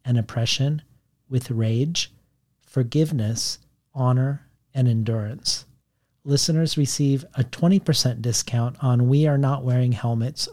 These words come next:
or any other title with promo code pod twenty.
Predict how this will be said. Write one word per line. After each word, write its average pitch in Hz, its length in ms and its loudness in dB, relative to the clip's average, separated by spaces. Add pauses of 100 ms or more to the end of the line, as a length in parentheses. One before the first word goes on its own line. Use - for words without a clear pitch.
or 139 160 0
any 175 280 0
other 135 300 0
title 104 480 -8 (560)
with 127 220 -6
promo 135 360 0
code 127 460 0
pod 113 480 -2 (320)
twenty. 120 460 -2